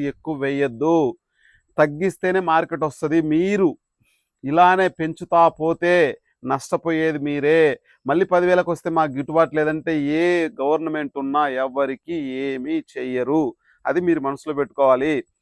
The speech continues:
అది ఏ గవర్నమెంట్ ఉన్నా, బీజేపీ ఉన్నా, కాంగ్రెస్ ఉన్నా, వైసీపీ ఉన్నా, తెలుగుదేశం ఉన్నా, ఎవరున్నా, ఎవరికి ఎవరు ఏమి చెయ్యరు. అది మీరు గుర్తుపెట్టుకోండి.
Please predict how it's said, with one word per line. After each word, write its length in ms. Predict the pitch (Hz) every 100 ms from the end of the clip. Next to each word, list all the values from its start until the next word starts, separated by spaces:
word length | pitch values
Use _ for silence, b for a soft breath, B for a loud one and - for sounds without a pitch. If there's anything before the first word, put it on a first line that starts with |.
| _ -
అది 120 | 135 135 123
ఏ 20 | 147
గవర్నమెంట్ 380 | 160 180 185 175 180
ఉన్నా, 160 | 190 170 120 110
బీజేపీ 380 | 127 143 151 139
ఉన్నా, 140 | 151 143 131
కాంగ్రెస్ 380 | 131 143 139 -
ఉన్నా, 140 | 147 143
వైసీపీ 400 | 143 135 143 131 131
ఉన్నా, 160 | 139 147 -
తెలుగుదేశం 500 | 131 170 175 165 160 160
ఉన్నా, 160 | 165 151 127 127
ఎవరున్నా, 600 | 135 160 151 139 131 151 160 123 _ _ _ _ 123 135
ఎవరికి 440 | 151 175 180 - 190
ఎవరు 200 | 156 156 151 151
ఏమి 140 | 165 -
చెయ్యరు. 360 | 135 127 127 143 -
అది 120 | 139 156
మీరు 140 | 156 120
గుర్తుపెట్టుకోండి. 720 | 123 - 139 117 117 123